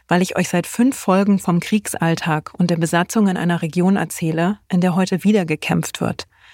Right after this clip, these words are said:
und in der wieder Kriegsverbrechen gegen die örtliche Bevölkerung begangen werden.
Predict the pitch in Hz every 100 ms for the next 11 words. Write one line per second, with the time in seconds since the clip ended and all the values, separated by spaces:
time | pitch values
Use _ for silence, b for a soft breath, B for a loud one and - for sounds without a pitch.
0 | B B B B 190 190 185 170 190 233
1 | 202 - 208 - 190 165 175 - 170 165
2 | 180 175 175 170 170 170 170 180 - 208
3 | 190 165 156 160 151 165 160 175 -